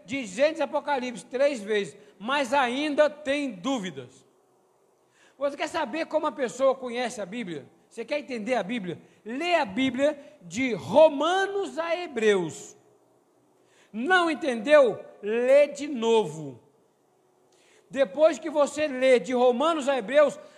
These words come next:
você vai ler em Gênesis e você vai começar a reconhecer a graça de Deus lá em Gênesis. Você vai começar a reconhecer Cristo lá em Gênesis.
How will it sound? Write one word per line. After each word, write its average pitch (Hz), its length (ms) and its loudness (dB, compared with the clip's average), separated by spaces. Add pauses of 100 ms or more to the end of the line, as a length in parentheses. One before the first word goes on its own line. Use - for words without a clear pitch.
(120)
você 262 320 -2
vai 269 220 -2
ler 285 140 2
em 285 120 -6
Gênesis 269 600 -4
e 247 40 -8
você 269 280 0
vai 285 160 0
começar 294 340 -8
a 277 40 -2
reconhecer 277 480 -4
a 262 100 2
graça 233 360 0
de 254 100 -12
Deus 262 260 2 (280)
lá 269 300 4
em 302 120 0
Gênesis. 220 840 0 (3000)
Você 294 240 2
vai 311 120 0
começar 320 380 -2
a 311 40 2
reconhecer 294 600 0
Cristo 339 440 0
lá 311 400 4
em 381 100 -2
Gênesis. 262 840 -4